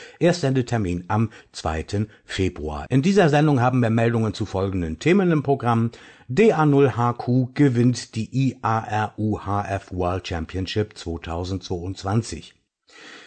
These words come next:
Das Bouvet de Expeditionsteam erreicht sein Ziel und landet an. CubeSat wird aufblasbares Antennensystem verwenden.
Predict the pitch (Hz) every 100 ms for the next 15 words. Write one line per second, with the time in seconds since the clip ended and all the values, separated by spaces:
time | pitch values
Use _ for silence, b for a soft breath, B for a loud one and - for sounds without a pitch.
0 | B 147 143 - - 143 151 156 151 151
1 | 143 - - 151 160 190 202 180 - 120
2 | 92 - 202 170 143 - 113 110 104 -
3 | 170 156 - 123 123 90 80 80 78 107
4 | - - 101 67 - _ _ b b b
5 | b b b - 240 233 196 175 - -
6 | 139 170 - 123 127 - 120 113 - 95
7 | 95 104 - 113 104 113 147 139 98 95
8 | - 104 87 85 98 87 80 76 85